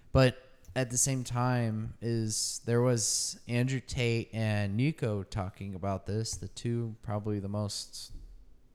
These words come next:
I would say, more, like, relationship and, uh,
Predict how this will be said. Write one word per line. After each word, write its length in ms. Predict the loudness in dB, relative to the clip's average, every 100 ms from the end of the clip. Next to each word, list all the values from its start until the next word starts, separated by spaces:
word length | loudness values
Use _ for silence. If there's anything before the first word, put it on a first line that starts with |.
| -20 -20 -20 -18 -8
I 40 |
would 120 | -4
say, 220 | -2 -2 -2
more, 320 | 0 0 0
like, 180 | -2 -4 -6
relationship 1000 | -2 2 2 2 -4 -2 0 0 0 -2
and, 340 | -2 -2 -2
uh, 240 | -2 -4